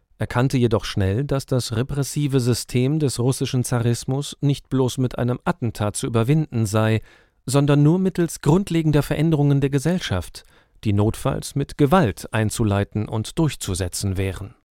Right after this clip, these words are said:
Immer wieder erzählte Lenin später Vertrauten,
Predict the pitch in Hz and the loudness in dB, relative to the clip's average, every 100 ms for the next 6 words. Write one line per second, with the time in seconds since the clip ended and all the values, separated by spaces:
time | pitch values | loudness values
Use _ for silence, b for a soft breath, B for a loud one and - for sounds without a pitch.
0 | _ _ _ _ _ _ _ _ _ - | _ _ _ _ _ _ _ _ _ -2
1 | 113 110 107 143 123 98 - 117 117 117 | 2 2 2 4 2 2 0 2 4 4
2 | 107 117 123 127 117 - 107 104 123 131 | 4 4 4 2 0 -2 -2 0 -4 -4
3 | - 107 - 104 107 - 127 | -4 -4 0 0 2 0 0